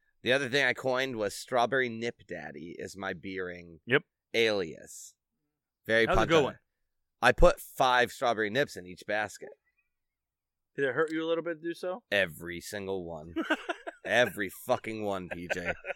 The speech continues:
Speaker 1: 'Cause I was just like, "These could be for me."
Speaker 2: <laughs>
Speaker 1: Uh, we, we bought, me and Meg bought four sleeves. And I,
Speaker 2: And the,
Speaker 1: as,
Speaker 2: and the
Speaker 1: as
Speaker 2: guy
Speaker 1: I
Speaker 2: said, "Oh,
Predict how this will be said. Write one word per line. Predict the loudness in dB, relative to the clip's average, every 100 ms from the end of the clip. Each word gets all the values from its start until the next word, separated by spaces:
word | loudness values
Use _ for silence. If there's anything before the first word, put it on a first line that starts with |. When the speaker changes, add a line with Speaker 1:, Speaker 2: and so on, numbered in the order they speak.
| _
Speaker 1:
'Cause | -2 4
I | 4
was | 2
just | -4 -10
like, | -10
"These | -12 -14 -10
could | -10 -4
be | -2 -2 -6
for | -12
me." | 2 8 10 10 6
Speaker 2:
<laughs> | -2 -6 -8 -10 -6 0 0 0 -6 -4 -2
Speaker 1:
Uh, | 6 8 10 8
we, | 8 4
we | 4 2 4
bought, | 8 8 6 4
me | -2 -2
and | 0
Meg | 0
bought | 0 -2 -4 -8
four | -4 -2 -2
sleeves. | -4 -6 -6 -6 -12 -16 -18 _ _ _ _ _ _ _ _ _ _ _
And | -2 0 -2 -4 -10 -20 _ _ _ _ _ _ _ _ -8
I, | -4 -2
Speaker 2:
And | 2
the, |
Speaker 1:
as, | 4 6
Speaker 2:
and | 10
the |
Speaker 1:
as | 12
Speaker 2:
guy | 12
Speaker 1:
I | 12
Speaker 2:
said, | 10 10
"Oh, | 12 12 10